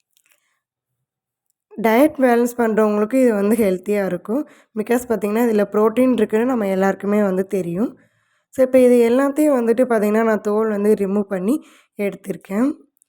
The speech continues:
So, கம்ப்ளீட்டா வந்துட்டு அதை ரிமூவ் பண்ணி எடுத்துக்கோங்க.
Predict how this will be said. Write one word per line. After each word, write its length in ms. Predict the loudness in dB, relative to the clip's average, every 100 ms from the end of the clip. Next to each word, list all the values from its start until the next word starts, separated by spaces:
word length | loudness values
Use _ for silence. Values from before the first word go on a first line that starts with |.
| _ _
So, 100 | -8 -6
கம்ப்ளீட்டா 520 | -4 2 2 2 0
வந்துட்டு 320 | 0 0 0 0
அதை 160 | 0 -2
ரிமூவ் 280 | -2 -4
பண்ணி 220 | -4 -4 -4
எடுத்துக்கோங்க. 540 | -6 -10 -14 -12 -6